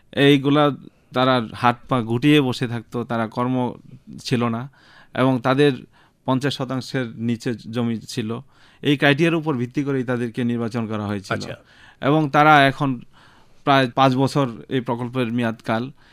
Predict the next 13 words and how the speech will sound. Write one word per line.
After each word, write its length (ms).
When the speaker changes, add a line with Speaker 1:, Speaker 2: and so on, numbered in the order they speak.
Speaker 1:
এই 120
প্রকল্পের 520
মেয়াদকালে 520
দেখা 180
গেছে 340
যে 360
যাদের 400
কোনো 200
কর্ম 320
ছিল 260
না, 140
তারা 340
এখন 360